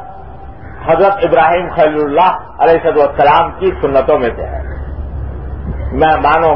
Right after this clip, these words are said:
کی کا اکرام کرنا۔ اور حضور اقدس نبی کریم سرور دو عالم صلی اللہ علیہ وسلم کی سنت ہے کہ آپ اپنے مہمان کا اکرام فرماتے ہیں، اور حتی الامکان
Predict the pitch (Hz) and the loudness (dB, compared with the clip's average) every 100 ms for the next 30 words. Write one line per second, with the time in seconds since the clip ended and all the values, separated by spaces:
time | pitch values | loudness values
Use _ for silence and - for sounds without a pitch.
0 | - 202 320 - - - - - - - | 0 -2 -2 -6 -16 -16 0 2 4 2
1 | 143 120 110 95 - - - - - - | 2 0 -2 -6 -8 -14 -14 -14 -12 -12
2 | - - - - - - - - - - | -12 -8 -8 -8 -8 -10 -8 -8 -6 -6
3 | - - - - - - - - - - | -8 -8 -8 -8 -10 -12 -10 -8 -8 -4
4 | - 190 - - 254 - 415 190 - - | 2 4 4 2 -2 2 4 6 4 2
5 | 170 - - 147 175 226 220 180 165 165 | 0 0 -6 -2 0 2 2 2 2 0
6 | 131 - 185 220 214 180 170 170 156 160 | -2 2 4 6 4 4 6 4 2 0
7 | 147 143 147 135 135 139 131 127 127 - | 2 2 2 -2 -2 -2 0 0 0 -4
8 | - - - - - - - - - - | -8 -10 -10 -12 -12 -12 -10 -8 0 4
9 | 160 - 196 160 147 139 139 147 156 151 | 4 4 0 -6 -4 -2 0 0 2 2
10 | 143 131 131 127 113 104 101 - - - | 2 2 2 0 -2 -2 -4 -8 -10 -10
11 | - - - - - - - - - - | -10 -8 -8 -6 -6 -6 -4 -4 -4 -6
12 | - - - - - - - 160 160 165 | -6 -6 -4 -4 -6 -6 -2 2 2 2
13 | 165 170 160 156 160 | 2 0 0 2 0